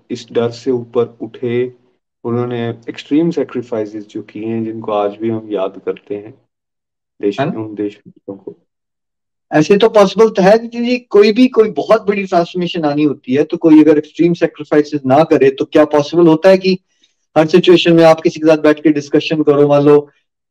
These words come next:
Speaker 2: इंडिया वालों ने बात की होती है ब्रिटिश से कि प्लीज यार अब ये छोड़ दो,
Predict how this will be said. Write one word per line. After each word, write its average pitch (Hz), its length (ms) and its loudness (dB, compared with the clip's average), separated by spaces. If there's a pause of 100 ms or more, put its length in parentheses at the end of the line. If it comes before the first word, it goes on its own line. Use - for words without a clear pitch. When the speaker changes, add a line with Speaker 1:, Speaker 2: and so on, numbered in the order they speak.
(140)
Speaker 2:
इंडिया 143 220 4
वालों 143 200 4
ने 151 80 4
बात 143 280 2
की 147 80 0
होती 139 240 0
है 147 60 -2
ब्रिटिश 139 360 -4
से 143 100 2
कि 131 100 -8
प्लीज 135 280 -4
यार 127 180 4
अब 123 140 2
ये 123 80 2
छोड़ 120 240 -4
दो, 147 280 -2